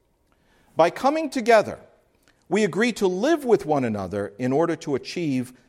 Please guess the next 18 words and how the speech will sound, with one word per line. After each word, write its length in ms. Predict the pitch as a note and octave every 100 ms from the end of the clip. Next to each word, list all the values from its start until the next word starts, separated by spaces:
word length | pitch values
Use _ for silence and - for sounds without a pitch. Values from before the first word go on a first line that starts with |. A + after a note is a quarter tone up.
| _
those 300 | G2+ B2+ A2
goals. 640 | - A#2+ A2 F2 - - - _ _ _ _ _
And 80 | E3+
it 60 | G#3
means 180 | B3+
staying 480 | - - B3+ C4 B3
together 520 | - E3+ D#3+ A#2 F#2+ - _ _ -
and 120 | F3
supporting 720 | - G3+ - C#4+ B3+ F#3+ C#3+ - _ _ _
one 240 | - D3+ D3+
another, 440 | C#3 B2+ G2 E2+ - _ _ _ _ _
even 280 | G#3+ D4 E4+
in 120 | E4
decisions 680 | D4+ C4 E4 E4 G#3 D#3 D3
with 200 | F3 F3
which 240 | G3+ G3+
we 100 | G3+
disagree. 680 | F3+ F#3 F3+ F3+ G3 G#3+ D#2